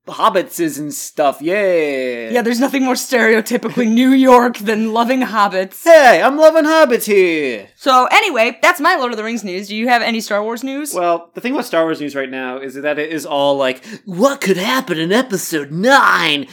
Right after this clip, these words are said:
Speaker 1: 'Cause apparently the teaser trailer is gonna drop pretty soon.
Speaker 2: Okay, when? Like, how soon is soon?
Speaker 1: They're thinking maybe at the Super Bowl. They're thinking
Speaker 2: Okay.
Speaker 1: maybe around that time.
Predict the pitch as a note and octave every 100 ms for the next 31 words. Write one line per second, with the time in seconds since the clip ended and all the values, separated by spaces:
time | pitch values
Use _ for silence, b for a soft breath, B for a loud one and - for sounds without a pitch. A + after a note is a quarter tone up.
0 | B - D#3+ F#3 F3+ E3 D3 C#3+ C3+ C3+
1 | D3 D3 C#3+ D#3 D#3 D3+ - E3 D#3+ G3
2 | B3+ - D#4+ C#4+ F#4 B3+ D#4 G3+ F3+ F#3+
3 | G#3+ G#3 A#3+ B3 A3+ F3+ C4 F#3+ F#3 A3+
4 | A3+ F#3+ F3 F3+ E3+ - - F#3+ G3+ A3+
5 | D#4 - A#3 C#4+ A#3+ A#3+ D#3 D3+ D3 D3+
6 | D3 C#3+ D#3+ - E3+ F#3 B3